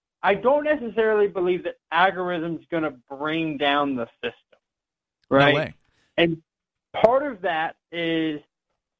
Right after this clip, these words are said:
Speaker 1: I don't believe the system's gonna get taken down because of one thing, right? I don't think there's gonna be, like, this one moment where it just collapses. I think it's gonna be more like death by a thousand paper cuts.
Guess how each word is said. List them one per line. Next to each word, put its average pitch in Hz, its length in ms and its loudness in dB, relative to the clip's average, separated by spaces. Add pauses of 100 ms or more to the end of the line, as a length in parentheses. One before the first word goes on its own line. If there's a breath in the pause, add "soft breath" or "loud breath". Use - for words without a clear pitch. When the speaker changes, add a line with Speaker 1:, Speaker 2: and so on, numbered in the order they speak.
(140)
Speaker 1:
I 175 100 4
don't 220 340 2
believe 269 240 -6
the 214 200 -6
system's 208 400 -2
gonna 185 160 -2
get 180 180 -2
taken 185 320 -2
down 160 320 2
because 151 280 -4
of 135 180 -2
one 139 420 0
thing, 104 260 -6
right? 135 320 2 (440)
I 151 80 6
don't 202 240 4
think 202 180 0
there's 180 200 2
gonna 175 140 0
be, 165 140 2
like, 156 240 0
this 160 220 -2
one 175 500 0
moment 160 500 2
where 165 180 -4
it 165 100 -10
just 156 260 -2
collapses. 135 640 2
I 143 60 -4
think 196 160 2
it's 208 160 2
gonna 196 120 -2
be 165 100 0
more 165 180 4
like 151 220 2 (920)
death 165 260 4
by 160 200 2
a 143 40 -4
thousand 151 380 0
paper 156 320 -4
cuts. 277 300 2